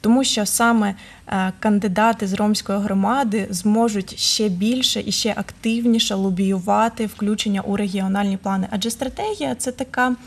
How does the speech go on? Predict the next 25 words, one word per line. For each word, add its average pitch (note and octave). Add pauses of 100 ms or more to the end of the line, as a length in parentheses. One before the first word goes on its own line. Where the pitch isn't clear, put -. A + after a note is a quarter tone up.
(560)
е, G3
це B3+
такий C#4+
документ, C4+
який A#3
буде A#3
надавати, G#3+ (420)
е, F#3+
рекомендації. A#3 (800)
Але A3 (360)
у, A3
на A#3
місцях C4
ми A#3+
будемо A3+
розробляти G#3
свої G3+
регіональні F#3
плани, B3+
і G#3+
громадські G#3
організації, G3+ (160)
ромські, G3+ (220)
громадські G3+
організації G3+